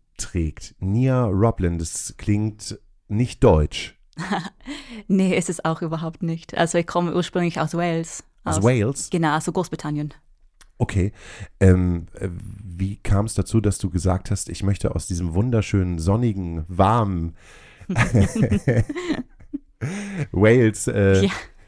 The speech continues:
Speaker 1: äh, bist du direkt nach Hamburg gezogen?
Speaker 2: Boah, ich habe eine lange Reise gehabt eigentlich. Also ich war in Wales geboren, aber eigentlich war ich so zehn Jahre in Spanien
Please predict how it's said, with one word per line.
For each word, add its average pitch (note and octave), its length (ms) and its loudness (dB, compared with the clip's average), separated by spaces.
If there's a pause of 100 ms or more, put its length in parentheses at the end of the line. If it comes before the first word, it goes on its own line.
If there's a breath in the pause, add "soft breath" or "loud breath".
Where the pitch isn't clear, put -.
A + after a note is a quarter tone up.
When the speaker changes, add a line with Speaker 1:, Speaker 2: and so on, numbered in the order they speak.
(200 loud breath)
Speaker 1:
äh, G#2 160 -4
bist G#2+ 200 0
du C3+ 60 -2
direkt A#2 240 0
nach F#2+ 100 -4
Hamburg B2 200 0
gezogen? E3+ 380 -6 (880 loud breath)
Speaker 2:
Boah, F3+ 340 4
ich E3 120 -4
habe E3 120 -2
eine E3 160 2
lange E3 260 2
Reise D3+ 240 -2
gehabt D3 360 -8
eigentlich. D3+ 420 -4
Also E3 160 -4
ich D3+ 80 -4
war D#3+ 120 -2
in D#3+ 100 0
Wales D3+ 220 -2
geboren, F#3+ 600 -2 (120)
aber D#3 460 0
eigentlich E3 380 0
war E3 80 -2
ich E3 60 -10
so - 100 -12
zehn F3+ 400 -2
Jahre F3+ 180 -2
in F3 60 -2
Spanien G3+ 580 -2